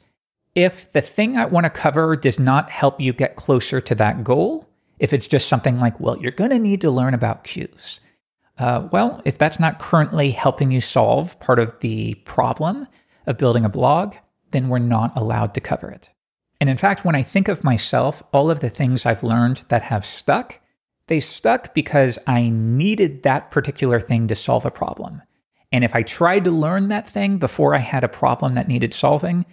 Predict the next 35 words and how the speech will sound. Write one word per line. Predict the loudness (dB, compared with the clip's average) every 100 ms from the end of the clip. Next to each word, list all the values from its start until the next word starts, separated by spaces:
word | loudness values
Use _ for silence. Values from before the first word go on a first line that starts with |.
| _ _ -2
I | 0
don't | 0 0
have | 2 2 2
the, | -2 0 -2 -4 -6 _ _ _ _ _ _ _ -2
uh, | 0 0
what | -2
would | -2
the | -2
word | -4 -4
be? | -4
I, | -4 -2
I | 0
don't | 0 2
have | 0 -2 -2
the, | 0 0
the | 0 0
use | 2 2
case | 0 0 0
for, | 0 -4
for | 0 2
that | 2 2
knowledge | 2 4 2 0
to | -6
stick | -4 -2 -2
in |
my | -2
head, | 0 -2 -4 -8 _
and | -2
it |
just | 0 0
goes | 0 0
out | 0 -2
the | -2
other | -4 -4
ear. | -4 -6 -12